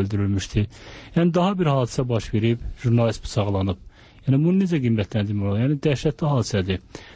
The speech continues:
Düzdür, hakimiyyət adamı ilə indicə biz qulaq asırıq, deyir ki, e, burada hökumətin heç bir marağı yoxdur, burada hökumətə aid heç nə yoxdur. Yəni, biz də bunu qəbul edirik. Yəni, lap, e, razıyıq ki, yəni, burada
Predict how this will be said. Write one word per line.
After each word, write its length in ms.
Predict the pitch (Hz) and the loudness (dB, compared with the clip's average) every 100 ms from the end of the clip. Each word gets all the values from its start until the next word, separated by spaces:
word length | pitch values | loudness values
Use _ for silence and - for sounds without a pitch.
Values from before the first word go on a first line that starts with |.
| - - | -8 0
Düzdür, 340 | 180 170 151 131 | 0 4 2 4
hakimiyyət 440 | 139 127 165 165 139 | 2 0 0 0 0
adamı 280 | 135 135 | 2 2
ilə 140 | 131 127 | 2 2
indicə 220 | 120 127 123 | 2 0 0
biz 140 | 120 | -2
qulaq 260 | 123 120 113 | 0 2 0
asırıq, 280 | 98 127 117 | -2 -4 0
deyir 220 | 120 117 - | 2 0 0
ki, 120 | 123 123 _ - - - - - | 0 0 _ -20 -20 -20 -14 -2
e, 100 | 127 117 113 98 92 123 135 123 | 2 2 2 -2 -6 -6 -2 0
burada 240 | 127 139 120 | 2 2 0
hökumətin 580 | 123 - 127 117 135 120 | 0 0 0 2 2 0
heç 160 | 117 | 2
bir 80 | 123 117 | 0 2
marağı 280 | 113 110 113 | 2 2 2
yoxdur, 360 | 113 - 127 117 | 0 0 -2 0
burada 340 | 120 113 113 | 0 0 0
hökumətə 400 | 110 - 113 123 113 | 0 0 0 2 2
aid 160 | 113 117 | 2 0
heç 120 | - | 2
nə 80 | 110 | 2
yoxdur. 380 | 104 - 123 135 - - - | 2 0 -2 -2 -6 -12 -2
Yəni, 140 | 156 175 | 0 2
biz 160 | 220 | 2
də 60 | 208 | 2
bunu 140 | 165 131 | 2 2
qəbul 320 | 127 117 117 | 0 2 0
edirik. 200 | 107 101 | 2 2
Yəni, 280 | 107 117 120 | 2 0 0
lap, 200 | 123 117 | 0 0
e, 300 | 135 127 120 127 | 0 2 2 2
razıyıq 420 | 131 127 160 151 | 0 0 -2 -2
ki, 80 | 127 | 0
yəni, 160 | 110 110 | 0 0
burada 240 | 117 127 | 0 2